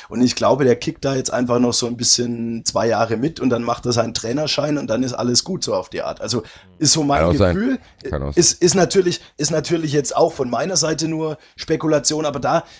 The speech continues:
Speaker 1: ist für mich die Lage ein bisschen anders, äh, als, als sie beim Prince war,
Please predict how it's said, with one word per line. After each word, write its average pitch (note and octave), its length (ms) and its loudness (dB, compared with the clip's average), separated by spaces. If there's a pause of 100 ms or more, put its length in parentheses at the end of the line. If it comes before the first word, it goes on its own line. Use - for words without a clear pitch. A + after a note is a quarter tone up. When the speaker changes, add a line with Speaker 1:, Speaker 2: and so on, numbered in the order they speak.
Speaker 1:
ist - 160 2
für C#3 120 -2
mich D#3+ 220 -2
die C#3 120 -2
Lage C3+ 340 -2
ein D3 80 -4
bisschen C3 260 0
anders, D3 640 0
äh, C3 140 -2
als, B2 480 -2
als A#2 140 -6
sie - 60 -4
beim A2 200 -6
Prince F3+ 420 -4
war, F#3 220 0